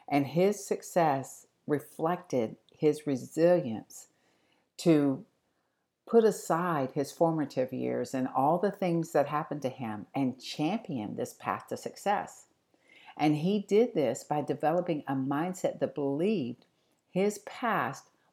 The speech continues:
would not limit his future. The possibility of success existed in his mind first.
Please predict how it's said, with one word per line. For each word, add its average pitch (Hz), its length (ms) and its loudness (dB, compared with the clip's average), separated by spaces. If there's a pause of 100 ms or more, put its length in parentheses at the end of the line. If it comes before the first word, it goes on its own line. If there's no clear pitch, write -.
would 139 160 0
not 139 460 0 (160)
limit 127 300 -2
his 131 140 -6
future. - 460 -12 (880)
The 139 80 0
possibility 196 760 2
of 185 100 2
success - 640 -4
existed 139 720 -2 (240)
in 139 220 2
his 127 260 -2
mind 113 260 -2
first. - 540 -6